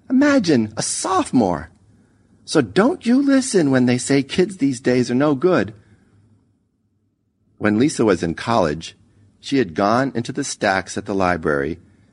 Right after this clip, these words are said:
and discovered an old Life magazine with pictures of Wilma Rudolph winning this race. Lisa's mother wasn't in any of them. It turned out she had run in a different heat.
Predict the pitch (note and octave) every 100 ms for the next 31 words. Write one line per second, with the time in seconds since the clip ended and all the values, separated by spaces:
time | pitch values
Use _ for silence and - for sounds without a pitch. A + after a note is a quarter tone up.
0 | _ - C3+ C#3 C#3+ D3 E3+ D#3+ - A#2
1 | D#3 F#3 A2 E3+ - B2+ E3+ B2+ F#2+ F2
2 | F#2+ G#2 - - - - F#2+ F2+ E2+ E2
3 | E2+ E2+ E2 E2 E2 D2 E2+ G#2+ - -
4 | F#2+ F2+ E2+ F2+ E2+ F2 F2+ A#2 - -
5 | _ _ _ _ _ _ _ _ _ _
6 | _ - G2 - F2 G#2+ A#2 C2+ - -
7 | _ - _ - F#2 F#2 D2 - - E2+
8 | - F2+ E2 D2+ B1+ C2 D2+ - _ _
9 | _ - - F#3+ D#3+ B2+ A#2+ - A3 D3
10 | E2+ E2 E2+ G#2 G2+ F2+ A2+ - D2+ -
11 | D2